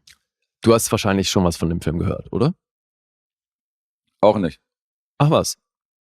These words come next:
Speaker 2: Nee,
Speaker 1: Okay.
Speaker 2: sch-, schon der zweite Film heute, von dem ich noch nie was gehört habe.
Speaker 1: Ja, abgefahren. Das hätte ich jetzt gedacht, weil
Speaker 2: Okay.
Speaker 1: der Herr, der die Hauptrolle spielt,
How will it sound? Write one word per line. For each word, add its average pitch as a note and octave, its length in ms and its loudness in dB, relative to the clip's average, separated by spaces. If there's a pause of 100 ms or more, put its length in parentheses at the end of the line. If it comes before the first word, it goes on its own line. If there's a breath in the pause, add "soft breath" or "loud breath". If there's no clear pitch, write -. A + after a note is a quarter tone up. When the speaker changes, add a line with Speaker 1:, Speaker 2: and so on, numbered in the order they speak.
(280)
Speaker 2:
Nee, D2+ 80 -2
Speaker 1:
Okay. D3 200 -2
Speaker 2:
sch-, - 80 -8
schon - 180 -8
der E2+ 100 -2
zweite G2+ 260 2
Film D#2+ 180 -4
heute, D2 160 -4
von C#2+ 100 -8
dem C#2+ 100 -6
ich D2 80 -8
noch D2+ 80 -6
nie D#2 140 -4
was C#2 160 -6
gehört C#2+ 200 -4
habe. C2+ 180 -8 (1160)
Speaker 1:
Ja, G2+ 140 0
abgefahren. F#2+ 560 -2
Das - 240 -8
hätte D3 140 -6
ich - 60 -16
jetzt - 160 -12
gedacht, C#3+ 280 -2
weil A#2+ 380 2 (720)
Speaker 2:
Okay. - 180 -2
Speaker 1:
der G#2+ 80 4
Herr, B2+ 160 4
der A2+ 200 2
die G2+ 140 -4
Hauptrolle D#3+ 420 0
spielt, D#3+ 340 -2